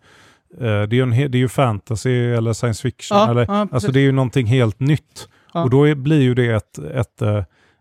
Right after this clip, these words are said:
Speaker 1: eh, eh, då blir ju det ett, eh, vad ska man säga? Det är ju ett berättarknep för att bygga upp en djup och ny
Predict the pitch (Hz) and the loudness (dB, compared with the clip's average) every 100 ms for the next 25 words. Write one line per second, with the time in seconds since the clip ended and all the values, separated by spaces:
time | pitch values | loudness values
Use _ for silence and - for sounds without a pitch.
0 | _ 156 113 - 113 107 107 135 117 120 | _ -6 -6 -4 -2 -2 -4 -4 -2 0
1 | 131 143 123 120 104 _ 127 127 76 - | 2 2 4 2 0 _ -10 -8 -10 -10
2 | - - - - - 113 110 117 120 - | -12 -12 -6 -6 -4 -4 0 0 -2 -2
3 | 127 143 131 135 135 - _ 113 - 143 | 0 0 0 0 2 -2 _ -6 -4 -2
4 | 147 - _ _ - 131 107 107 - 110 | -2 -2 _ _ 0 2 2 0 -4 -4
5 | 107 113 104 _ 110 101 104 104 110 104 | 0 2 0 _ -4 -4 -6 -10 -10 -6
6 | 117 95 _ 120 104 101 101 110 101 98 | -6 -8 _ -8 -6 -4 -4 -2 -2 -2